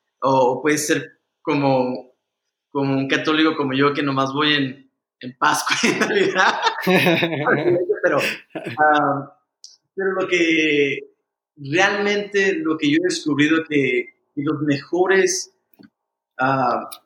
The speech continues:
Speaker 1: viticultores, enólogos que practican el vinominismo son muy precisos en la co-, en la cosecha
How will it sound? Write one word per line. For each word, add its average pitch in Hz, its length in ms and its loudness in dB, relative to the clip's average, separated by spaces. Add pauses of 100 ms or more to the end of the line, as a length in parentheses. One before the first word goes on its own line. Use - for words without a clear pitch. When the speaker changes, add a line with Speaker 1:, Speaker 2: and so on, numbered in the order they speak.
(880)
Speaker 1:
viticultores, 147 920 2
enólogos 156 840 0 (500)
que 147 140 0
practican 151 500 0
el 151 120 0
vinominismo 170 880 -2 (580)
son 160 840 2
muy 156 220 2
precisos 180 880 0 (480)
en 139 180 0
la 135 160 -2
co-, 135 160 -6
en 139 100 -2
la 131 140 2
cosecha 190 500 0